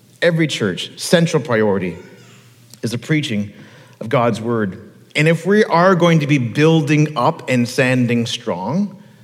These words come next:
standing, standing strong, this is a vital pillar that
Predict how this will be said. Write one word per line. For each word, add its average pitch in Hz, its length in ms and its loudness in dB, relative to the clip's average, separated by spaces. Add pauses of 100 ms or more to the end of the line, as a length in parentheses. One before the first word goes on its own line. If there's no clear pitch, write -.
(140)
standing, 87 480 -4 (120)
standing 139 840 0
strong, 107 680 -6 (1200)
this 156 320 0
is 170 240 2
a 139 80 2
vital 135 440 2
pillar 127 400 0
that 117 320 -2